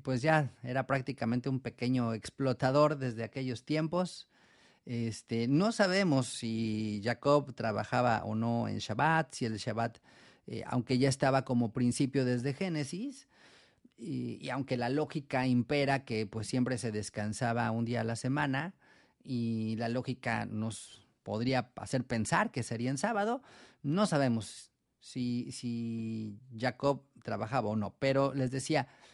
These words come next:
"Créeme que la situación de Jacob puede ser muy valiosa para ti".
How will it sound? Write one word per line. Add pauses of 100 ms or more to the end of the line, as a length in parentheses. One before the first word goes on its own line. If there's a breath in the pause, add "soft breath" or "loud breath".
(120)
"Créeme
que
la
situación
de
Jacob
puede
ser
muy
valiosa (360 soft breath)
para
ti".